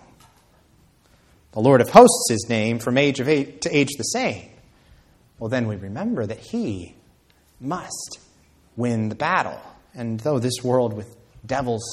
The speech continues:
filled should threaten to undo us, we will not fear, for God hath willed his truth to triumph through us.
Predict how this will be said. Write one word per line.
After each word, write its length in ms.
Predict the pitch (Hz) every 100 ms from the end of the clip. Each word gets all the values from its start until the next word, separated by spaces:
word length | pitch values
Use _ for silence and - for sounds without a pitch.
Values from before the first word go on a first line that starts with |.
| - -
filled 500 | 165 214 98 85 90
should 320 | - 90 -
threaten 360 | - 117 110 98
to 200 | - 113
undo 400 | 101 98 92 90
us, 180 | 82 - - - - - _ _ _ _ _
we 100 | -
will 160 | 156 160
not 220 | 151 151 -
fear, 320 | 240 - - _ _ _ _ _ _ _ _
for 160 | - 110
God 300 | 123 113 110
hath 220 | 113 -
willed 380 | 117 113 110 - -
his 220 | - 107 -
truth 560 | 170 110 92 - - _ _ _ _ _ -
to 100 | 110
triumph 720 | - 127 113 104 98 - - -
through 360 | - - 120 107
us. 580 | 101 - - - -